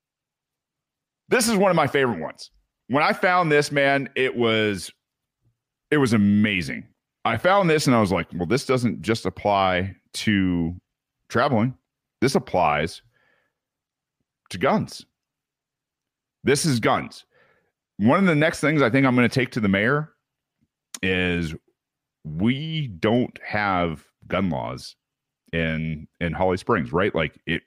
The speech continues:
we have the right that has been made clear, right? Uh, on any unconstitutional licensing law, they are all unconstitutional,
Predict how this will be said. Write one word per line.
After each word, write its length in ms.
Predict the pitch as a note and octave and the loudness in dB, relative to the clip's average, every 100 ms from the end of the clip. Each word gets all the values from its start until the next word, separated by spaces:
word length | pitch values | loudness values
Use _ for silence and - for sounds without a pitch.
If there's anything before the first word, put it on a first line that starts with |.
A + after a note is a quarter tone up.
| E2 | -6
we 340 | D2+ A#2+ B2+ | 0 4 4
have 460 | G2+ A2 A2 G2 G2 | 2 0 0 0 0
the 100 | A2 | 0
right 380 | G2+ E2+ D#2+ - - - - _ | 2 0 -2 -6 -20 -20 -20 _
that 120 | - F#2+ | -4 -2
has 120 | F2+ | 0
been 440 | G2+ F#2 E2+ E2 | 0 2 2 0
made 260 | F2+ A2+ G#2 | 0 0 -2
clear, 300 | - C3+ E2+ | 0 2 2
right? 320 | D2+ E2 G#2 - - | 0 0 -2 -4 -4
Uh, 420 | F2 E2+ E2 D#2+ C#2+ - | 0 0 0 -2 -6 -4
on 180 | A2+ A2+ | -2 0
any 260 | A2 C3+ B2+ A2+ | 2 2 2 2
unconstitutional 1040 | C3 C3 - C3 - G#2+ C3 - G#2+ F2+ | 0 0 0 -2 -2 -2 -2 0 0 0
licensing 640 | E2 A#2 D3 A#2 - E2+ | 2 0 2 -2 -2 -2
law, 300 | D2+ C2+ A1 - _ _ _ _ _ | -2 -4 -6 -10 _ _ _ _ _
they 120 | G#3 | 0
are 220 | B3 A3+ | 2 4
all 400 | G#3 A3+ G3+ D3+ - | 6 6 6 4 2
unconstitutional, 1160 | D#3 - - _ D#3 C#3+ B2 D3 C#3 G2+ D2 | 0 -2 -12 _ 0 0 0 0 0 -2 -6